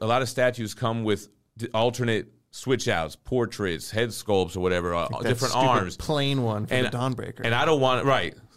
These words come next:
Speaker 1: R-,
Speaker 2: Yeah.
Speaker 1: that was kind of not a good one. And, uh, you know, s-, some people keep them out, you know, then it kinda gets cluttered. Me, I put it back in the box. So I didn't really want all these boxes with pieces of statues in the garage during the heat.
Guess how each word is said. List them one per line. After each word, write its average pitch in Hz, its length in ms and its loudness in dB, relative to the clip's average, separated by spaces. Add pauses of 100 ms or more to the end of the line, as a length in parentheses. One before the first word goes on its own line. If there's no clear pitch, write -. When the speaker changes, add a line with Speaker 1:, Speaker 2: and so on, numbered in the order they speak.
(220)
Speaker 1:
R-, 107 100 -8 (440)
Speaker 2:
Yeah. 143 280 2
Speaker 1:
that 98 60 0
was 98 120 -4
kind 113 180 0
of 107 180 -6
not 104 220 2
a 107 60 2
good 104 160 0
one. 80 240 -4
And, 113 240 0
uh, - 40 -2 (640)
you 139 80 0
know, 143 120 4
s-, - 200 -4
some 156 140 2
people 151 180 0
keep 151 220 -4
them 123 160 2
out, 113 340 0 (300)
you 117 80 -4
know, 101 300 0 (100)
then 120 180 0
it 135 80 -2
kinda 131 200 0
gets 131 180 -2
cluttered. 117 500 0 (180)
Me, 139 200 -2
I 165 80 -2
put 147 160 0
it 113 40 0
back 120 140 0
in 113 80 -6
the 101 60 -4
box. - 460 0 (640)
So - 120 -2
I 143 60 4
didn't 170 100 2
really 160 140 4
want 147 380 2
all 127 120 4
these 120 140 0
boxes 123 480 0
with 127 260 -4
pieces 139 340 -4
of 104 120 -2
statues 127 560 -2
in 135 160 0
the 117 80 0
garage 107 540 2
during 110 260 2
the 92 80 -4
heat. 147 320 -4